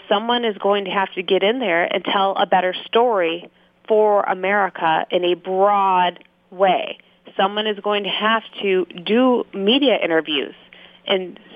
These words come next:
suggest why we can do better as America. Getting in these little tit-for-tat, tiny little debates about what he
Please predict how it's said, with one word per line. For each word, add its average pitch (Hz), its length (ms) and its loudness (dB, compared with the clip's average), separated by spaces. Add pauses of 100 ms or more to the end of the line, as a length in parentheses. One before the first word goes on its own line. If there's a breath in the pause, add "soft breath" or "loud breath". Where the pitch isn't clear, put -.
(120)
suggest 196 440 0 (320)
why 190 500 2
we 175 140 -10
can 175 140 -10
do 180 140 -8
better 165 420 0 (140)
as 165 260 2
America. 160 640 -2 (380 loud breath)
Getting 247 280 2
in 262 120 -2
these 233 160 -2
little 208 240 2
tit-for-tat, - 1300 -2 (800 soft breath)
tiny 220 340 0
little 202 300 2
debates 180 460 0 (120)
about 170 300 0
what 190 200 2
he 226 280 -8